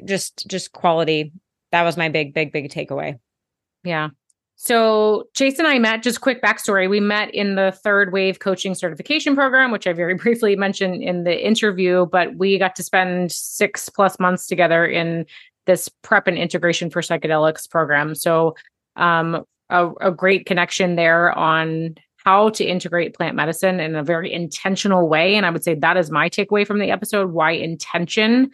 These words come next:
Speaker 2: around using these plant substances really, really matters. So, um, he's just such a thoughtful individual.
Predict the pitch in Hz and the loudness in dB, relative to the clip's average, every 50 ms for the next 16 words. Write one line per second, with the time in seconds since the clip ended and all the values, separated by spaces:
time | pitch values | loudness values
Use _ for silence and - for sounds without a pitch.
0 | - - - - _ - - 180 175 175 170 180 185 175 180 180 185 165 190 185 | -6 -20 -20 -20 _ -4 0 2 4 4 4 4 2 2 2 0 0 2 0 0
1 | 180 180 170 175 175 - - 185 170 151 151 - 175 156 - - 185 - - 196 | 0 2 0 0 -2 -2 -2 0 0 0 0 -2 -4 -4 -4 -4 -4 -2 0 0
2 | 190 175 - - _ _ _ - 175 175 175 175 175 175 - - - 165 170 165 | 0 -2 -4 -10 _ _ _ 0 2 2 2 2 0 -2 -4 -6 -4 -2 0 2
3 | 165 165 160 160 - - - 156 160 160 147 147 139 - - - 143 - - 165 | 2 0 0 -2 -4 -6 -4 -2 2 2 4 2 2 0 -4 -6 -6 -4 0 2
4 | 151 147 147 147 147 _ _ _ _ _ _ _ - - 165 165 160 156 143 180 | 2 2 2 0 -2 _ _ _ _ _ _ _ -4 0 0 2 2 2 2 0
5 | 175 - 190 170 - 185 - - - 180 - - - - _ _ _ - 190 160 | 2 2 2 2 2 0 -2 0 0 0 0 -2 -4 -8 _ _ _ 0 2 2
6 | - - - - 165 160 156 160 160 156 139 147 143 - - - 120 - - 160 | 2 0 -2 -2 -2 -2 -2 -2 -2 -2 -2 -4 -4 -6 -6 -6 -6 -6 -6 -8